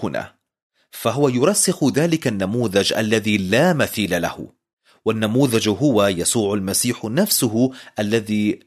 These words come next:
لم يتسلط علينا بالرغم من أنه كان يملك كل الحق في القيام بذلك، أليس كذلك؟ بل إنه احتمل أضعاف الضعفاء. وصدقوني أنه إن كان يوجد فرق شاسع بين الضعيف والقوي،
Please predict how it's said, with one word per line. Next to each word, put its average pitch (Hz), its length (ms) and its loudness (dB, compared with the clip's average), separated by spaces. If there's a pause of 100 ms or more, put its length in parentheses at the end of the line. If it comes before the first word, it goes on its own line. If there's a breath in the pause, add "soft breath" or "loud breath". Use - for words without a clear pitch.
لم 151 320 0
يتسلط 160 680 2
علينا 120 540 2 (220 loud breath)
بالرغم 113 380 0
من 98 240 -2
أنه 101 360 -2
كان 107 260 -4
يملك 113 600 0
كل 220 240 2
الحق 202 400 0
في 139 140 -2
القيام 101 420 0
بذلك، 90 680 -4 (440)
أليس 127 280 0
كذلك؟ 143 560 0 (800 loud breath)
بل 117 100 2
إنه 147 320 2
احتمل 185 540 0
أضعاف 123 560 2
الضعفاء. 85 580 -2 (520)
وصدقوني 127 800 0 (300 loud breath)
أنه 127 360 2
إن 131 120 0
كان 160 260 0
يوجد 113 440 2
فرق 127 380 0
شاسع 117 540 0
بين 101 280 -2
الضعيف 92 580 -4
والقوي، 104 640 -2